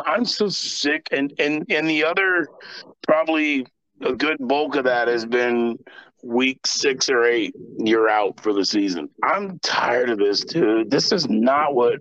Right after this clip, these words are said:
winning football looks like. It's so frustrating to be like, "Yep, here we are,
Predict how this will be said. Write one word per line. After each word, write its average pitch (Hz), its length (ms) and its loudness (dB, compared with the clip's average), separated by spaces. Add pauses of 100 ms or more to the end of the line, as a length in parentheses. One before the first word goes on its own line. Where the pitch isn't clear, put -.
winning 127 300 0
football 110 560 0
looks 117 240 -2
like. 120 400 -2 (640)
It's - 320 -6
so 156 240 0
frustrating 135 960 0
to 127 140 0 (200)
be 127 160 2
like, 117 280 2
"Yep, 127 280 2 (580)
here 123 160 2
we 143 200 4
are, 147 340 2